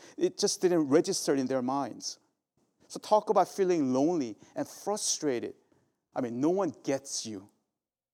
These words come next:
No one really understands you, and you are about to offer yourself for their sake, they still don't get it. I mean,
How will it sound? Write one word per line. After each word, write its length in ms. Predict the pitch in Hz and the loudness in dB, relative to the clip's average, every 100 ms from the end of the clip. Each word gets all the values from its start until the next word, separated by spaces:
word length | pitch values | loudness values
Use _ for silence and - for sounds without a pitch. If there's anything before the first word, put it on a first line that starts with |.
| _ _ _ - | _ _ _ 4
No 120 | 175 | 8
one 180 | 254 226 | 8 6
really 200 | 226 226 | 6 6
understands 840 | 202 180 - - 180 165 190 135 | 6 4 2 2 4 2 2 -2
you, 220 | 120 104 101 _ _ _ _ _ _ _ _ _ - | -4 -6 -8 _ _ _ _ _ _ _ _ _ -6
and 100 | 170 | 2
you 120 | 170 | 6
are 100 | 196 | 6
about 360 | 180 165 160 156 | 6 6 4 4
to 160 | 160 143 | -2 2
offer 320 | 147 160 170 | 4 4 4
yourself 640 | 160 151 143 151 123 110 - _ _ | 2 2 2 2 2 0 -10 _ _
for 160 | - | -6
their 260 | 120 139 185 | -2 0 0
sake, 460 | 196 - 107 - - _ _ _ _ _ | -2 -4 -6 -8 -16 _ _ _ _ _
they 100 | 131 | -4
still 340 | 127 - - 214 | -2 -2 0 0
don't 280 | 202 151 - | 0 -2 -4
get 180 | 156 | -2
it. 180 | 143 - - | -2 -6 -10
I 100 | 123 | -10
mean, 220 | 120 | -10